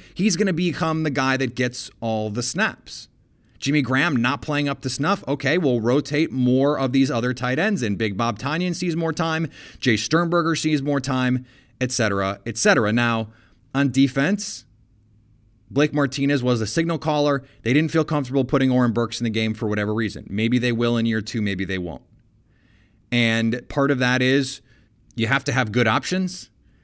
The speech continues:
Blake Martinez is the kind of player who's just good enough that you can't just try a rookie out there. Geronimo Allison was terrible, a net negative, and in all likelihood will not be back with the Packers. Blake Martinez wasn't terrible.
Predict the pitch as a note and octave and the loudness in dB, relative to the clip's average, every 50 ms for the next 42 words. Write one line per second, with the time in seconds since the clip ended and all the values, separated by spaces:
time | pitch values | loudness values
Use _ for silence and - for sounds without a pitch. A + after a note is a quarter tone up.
0 | _ _ _ _ _ _ _ - _ _ - B2+ C#3 B2 C#3+ C#3+ B2+ C3 C#3+ C#3+ | _ _ _ _ _ _ _ -20 _ _ 0 0 0 4 2 2 2 4 2 4
1 | C#3+ C#3+ B2+ C3 A2+ G2 A#2+ - C3+ B2+ B2 B2 A2+ - - B2+ A#2+ A#2+ A#2 A2 | 4 4 2 0 0 0 -2 -2 0 0 0 0 -2 -2 -2 0 0 2 2 0
2 | A2+ G#2 G2+ - - - C3+ C3+ C3 - G#2+ G#2 B2+ B2 A#2+ A2 G#2 G2+ G#2 A2+ | 0 -2 -2 -2 -2 0 0 0 -2 -4 0 2 2 4 4 2 2 2 2 2
3 | B2+ B2 - - - - - _ _ _ _ _ _ _ - - B2+ - - C3+ | 0 -2 -6 -14 -20 -20 -20 _ _ _ _ _ _ _ -6 -6 -6 -4 -2 -2
4 | A#2 B2 - - C3 C3 B2+ B2+ - A2+ G#2+ B2 A2 - - - - - - C3 | -2 -2 0 2 4 4 4 2 -2 -4 -2 -2 -2 -4 -6 -8 -10 -6 -4 -2
5 | A#2+ A#2 B2+ B2+ A#2+ A2 A#2 B2 B2 C3+ C#3 C#3 C#3+ B2 D#3 D3+ B2+ A#2 D#3+ G3+ | 0 0 2 2 0 0 -2 -2 -2 0 0 0 0 0 0 0 0 2 0 2
6 | F#3 C#3+ C3+ C3+ B2+ - A2+ G#2 G2+ - - - - - - A#2 G2+ E2+ D#2 - | 2 2 2 2 2 0 -2 -2 -2 -4 -6 -8 -8 -4 -2 -2 -2 -4 -6 -12
7 | - - _ _ _ _ _ _ _ _ _ _ _ _ C3+ C3 C3 C3+ D3+ E3 | -18 -20 _ _ _ _ _ _ _ _ _ _ _ _ 2 4 4 6 4 4
8 | - - C3+ C3+ C3 A#2 G#2 F#2+ F2 G2 G2+ - - - _ _ _ _ _ _ | 2 2 2 2 2 2 0 -2 -4 -6 -10 -14 -20 -20 _ _ _ _ _ _
9 | _ - B2 A#2+ A#2+ A#2 A#2 A2+ A2+ A2+ A2+ B2 - - _ _ _ _ - - | _ 0 2 2 4 4 2 2 2 0 0 -2 -4 -10 _ _ _ _ -20 -20
10 | - _ C3 B2+ C3 C3 C#3 C3 B2+ B2+ B2 B2+ A#2+ A#2 B2 A#2 A2+ A2+ A2 A2+ | -4 _ 2 2 4 4 4 4 2 2 2 2 0 0 0 0 0 0 0 0
11 | A2 A2 G#2+ A#2 G2+ F#2+ G#2 G2+ F#2+ - G#2+ G2 - G2+ - A2+ C3 A#2+ - - | 0 -2 -2 -2 -2 -2 -2 -2 -2 -4 -6 -6 -6 -6 -4 -2 -2 -2 -2 -4
12 | E2 - - - _ _ _ _ _ _ _ _ _ _ - G3+ G#3+ G#3 B3+ G3 | -10 -14 -14 -18 _ _ _ _ _ _ _ _ _ _ 2 2 4 4 2 2
13 | - G#3 G3+ D#3 D3 F3 D3 D3 C#3 B2+ - - - - A3+ G3 C3 A2 G#2 G2+ | 4 2 2 2 2 2 2 2 0 -2 -4 -8 0 4 4 4 4 4 2 0
14 | G2+ A#2 B2+ B2 | 0 -2 -4 -8